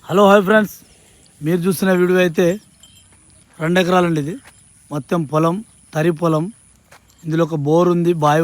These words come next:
ఉంది, ఫుల్ వాటర్ అండి. ఈ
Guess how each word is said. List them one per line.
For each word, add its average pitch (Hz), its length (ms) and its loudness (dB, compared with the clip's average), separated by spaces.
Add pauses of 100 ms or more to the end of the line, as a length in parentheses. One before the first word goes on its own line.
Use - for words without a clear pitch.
ఉంది, 160 180 -4 (140)
ఫుల్ 156 200 -4 (160)
వాటర్ 147 360 -2
అండి. 147 180 -4 (2750)
ఈ 175 40 0